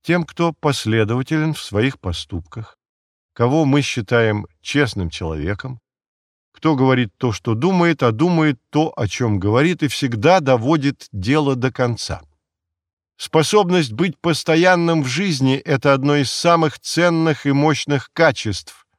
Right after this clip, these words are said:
сказал мне знаменитый проектировщик из Лас-Вегаса и владелец сети отелей Стив Вин. Преимущество в торговле возникает из устойчивости, неважно, чем вы торгуете, гамбургерами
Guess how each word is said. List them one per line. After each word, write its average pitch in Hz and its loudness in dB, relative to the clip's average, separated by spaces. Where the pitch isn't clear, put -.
сказал 120 0
мне 117 2
знаменитый 113 -2
проектировщик 110 -4
из 107 -4
Лас-Вегаса 113 -2
и 127 0
владелец 120 0
сети 127 -2
отелей 117 0
Стив - -8
Вин. 90 -6
Преимущество 165 0
в 127 -6
торговле 160 2
возникает 147 0
из 139 -2
устойчивости, 117 -4
неважно, 147 2
чем 123 -2
вы 113 -2
торгуете, 110 0
гамбургерами 135 0